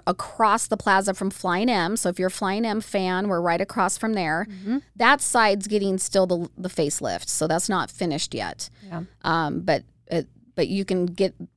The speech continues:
Speaker 1: get into the building through there. So we'll be adding some improvements on that side. And so Lucy's Thirteen Mini Donuts is on that side as well.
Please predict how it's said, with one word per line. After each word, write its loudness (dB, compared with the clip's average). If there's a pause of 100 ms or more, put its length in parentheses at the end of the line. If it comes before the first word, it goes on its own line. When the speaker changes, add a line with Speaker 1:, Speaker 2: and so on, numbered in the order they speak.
(280)
Speaker 1:
get 2
into 2
the 0
building 0
through -2
there. -4
So -2
we'll -2
be -2 (260)
adding -2
some -2
improvements -6
on -2
that -6
side. -4
And -2
so 0
Lucy's 0
Thirteen 0
Mini 2
Donuts 0
is -4
on -2
that -4
side -4
as -8
well. -4